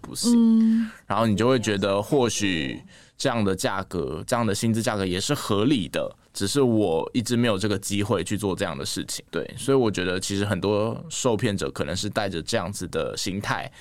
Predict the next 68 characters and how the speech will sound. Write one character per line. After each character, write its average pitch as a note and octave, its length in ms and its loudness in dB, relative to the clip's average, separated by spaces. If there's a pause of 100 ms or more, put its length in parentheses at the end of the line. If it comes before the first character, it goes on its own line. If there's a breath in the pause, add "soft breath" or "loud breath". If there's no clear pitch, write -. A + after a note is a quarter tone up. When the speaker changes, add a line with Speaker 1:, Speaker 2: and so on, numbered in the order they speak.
(300 loud breath)
Speaker 1:
去 - 180 -2
求 D2 300 -2
职。 - 200 -8 (580 soft breath)
Speaker 2:
就 A3 80 4
我 F#3 180 4
越-， F#3+ 220 -2
我 G3+ 140 2
想 G#3 280 0
要 G3 160 2
获 A3 220 0
得 E3 180 2
这 G#3 200 0
么 E3+ 120 2
多 F3 200 2
的 E3+ 100 4
薪 F3 320 0
水， D#3+ 340 0
但 F#3 280 2
Speaker 1:
嗯。 F3 80 -2
Speaker 2:
工 G#3 180 4
作 A3 180 4
内 G3+ 300 2
容 C#3+ 240 0
我 D3+ 100 2
如 D#3 160 0
果 E3+ 200 0
做 F3+ 200 2
得 B2 120 -2
来 G2+ 200 0
的 A2+ 140 -2
话， F3 180 0
我 C#3 140 -2
都 D3+ 180 0
会 D#3+ 220 -2
去 - 260 -8
做 - 160 -8 (140)
这 - 100 -10
样 - 140 -14
子。 A2+ 80 0
Speaker 1:
对， - 300 -4
而 B2+ 80 0
且 D#3+ 120 0
他 C#3 160 0
们 C#3 140 2
可 G#2 80 0
能 F#2+ 100 -2
也 G2 140 0
只 E2+ 160 -6
是 G2 160 -2
想 - 240 -4
说 F2 180 -4
去 - 540 -6 (400 soft breath)
Speaker 2:
试 - 180 -2
试 E3 200 -2
看。 - 20 -4
Speaker 1:
试 C3 160 0
试 F#2+ 240 0
看， - 300 -6 (180)
Speaker 2:
嗯。 G3+ 300 2
Speaker 1:
结 G#2+ 80 2
果 G2 80 2
没 F#2 120 0
想 F#2 220 -2
到 F#2+ 140 0
就 F#2 80 0
被 E2 180 -2
关 - 260 -6
起 - 160 -10